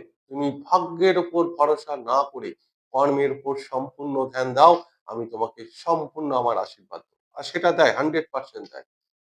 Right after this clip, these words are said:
যাদের গ্রহরাজ ভীষণ স্ট্রং, তারা প্রত্যেকদিন হয়তো মন্দিরে মসজিদে পুজো না দিয়েও সাধারণ মানুষের, দুস্থ মানুষের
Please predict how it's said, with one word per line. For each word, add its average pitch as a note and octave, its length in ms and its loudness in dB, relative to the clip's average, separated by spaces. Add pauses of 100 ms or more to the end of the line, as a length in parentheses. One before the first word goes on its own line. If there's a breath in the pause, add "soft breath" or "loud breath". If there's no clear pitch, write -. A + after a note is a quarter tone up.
(120)
যাদের A2 260 -4
গ্রহরাজ C3 400 2 (260)
ভীষণ D3 300 -2
স্ট্রং, E3 320 4 (340)
তারা F3 180 -10
প্রত্যেকদিন F3 520 0
হয়তো F3 260 4
মন্দিরে D#3+ 400 -2
মসজিদে E3 420 -8
পুজো D#3+ 280 -4 (760)
না B2+ 220 4
দিয়েও E3 280 4 (300)
সাধারণ C3+ 480 4
মানুষের, C#3 460 0
দুস্থ E3+ 340 -16
মানুষের C#3 500 0